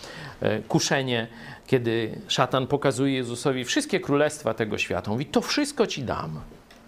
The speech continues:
A przecież Jezus przyszedł, żeby zrealizować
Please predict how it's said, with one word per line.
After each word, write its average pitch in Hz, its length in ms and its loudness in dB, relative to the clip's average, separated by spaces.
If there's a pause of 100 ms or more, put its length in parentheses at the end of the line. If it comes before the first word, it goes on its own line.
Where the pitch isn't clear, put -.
(1120)
A 95 40 -10
przecież - 300 0
Jezus 95 440 0 (180)
przyszedł, - 480 -2 (1120)
żeby 101 240 0
zrealizować 101 720 0